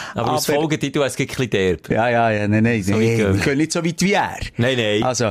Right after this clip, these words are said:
Speaker 1: Auf das
Speaker 2: nochmal.
Speaker 1: Niveau runter gehen wir dann nicht,
Speaker 2: Auch
Speaker 1: gell?
Speaker 2: hier gehen wir davon aus, ihr habt die Show gehört, er hat im Tagebuch über uns gehatet.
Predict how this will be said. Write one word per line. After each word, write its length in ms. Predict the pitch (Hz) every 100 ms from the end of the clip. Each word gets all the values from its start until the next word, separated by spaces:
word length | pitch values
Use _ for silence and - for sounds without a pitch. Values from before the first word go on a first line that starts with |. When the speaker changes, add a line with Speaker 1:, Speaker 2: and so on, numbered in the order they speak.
| 143
Speaker 1:
Auf 140 | 156
das 220 | 262 294
Speaker 2:
nochmal. 180 | 160 247
Speaker 1:
Niveau 120 | 277 220
runter 260 | 208 226 220
gehen 180 | 170 139
wir 100 | 160
dann 160 | 175
nicht, 340 | 180 208 113 -
Speaker 2:
Auch 60 |
Speaker 1:
gell? 200 | 135 135
Speaker 2:
hier 80 | 190
gehen 120 | 180
wir 60 | 160
davon 260 | 139 147 151
aus, 140 | 151
ihr 160 | 147 135
habt 120 | 131
die 200 | 127 117
Show 340 | - 120 120 117
gehört, 480 | 139 135 147 139 117
er 260 | 113 117
hat 180 | 113 - -
im 200 | 143 147
Tagebuch 480 | 135 131 120 120 127
über 140 | 113
uns 220 | 107 110
gehatet. 560 | - 120 120 117 120 110